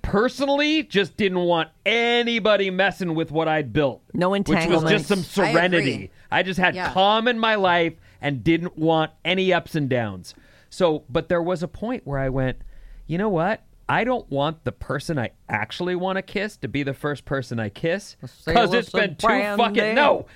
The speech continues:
Speaker 1: that's
Speaker 2: It was Brandy.
Speaker 1: It wasn't.
Speaker 2: It was Brandy.
Speaker 1: Okay. The point being, go get some practice and have some fun, too, you know? There was a point where I just went,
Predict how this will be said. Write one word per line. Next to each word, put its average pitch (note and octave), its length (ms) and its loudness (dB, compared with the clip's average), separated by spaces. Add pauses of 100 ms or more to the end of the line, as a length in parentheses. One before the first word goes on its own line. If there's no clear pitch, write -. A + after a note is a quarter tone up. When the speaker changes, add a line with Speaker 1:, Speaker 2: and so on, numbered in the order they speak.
(180)
Speaker 1:
that's - 340 2
Speaker 2:
It A3+ 40 2
was A#3+ 160 0
Brandy. A#2+ 340 -2
Speaker 1:
It G#3 80 -2
wasn't. F#3 420 0
Speaker 2:
It - 60 -4
was C#3+ 160 0
Brandy. B2 380 -2 (840)
Speaker 1:
Okay. D3+ 280 -2 (420)
The G3+ 160 2
point C4+ 520 0
being, G#3 520 2 (1040)
go - 140 2
get A4+ 200 0
some F#4 160 -2
practice C4+ 580 2
and B3 120 2
have G#3+ 220 4
some G3 200 -2
fun, F#3+ 440 4
too, F3+ 500 2
you C#3 120 0
know? F#3+ 340 4
There G#3+ 140 2
was A3+ 240 0
a C4+ 60 4
point A3 360 -2
where G3 120 0
I F#3 80 2
just F#3 240 -6
went, F#3+ 160 -2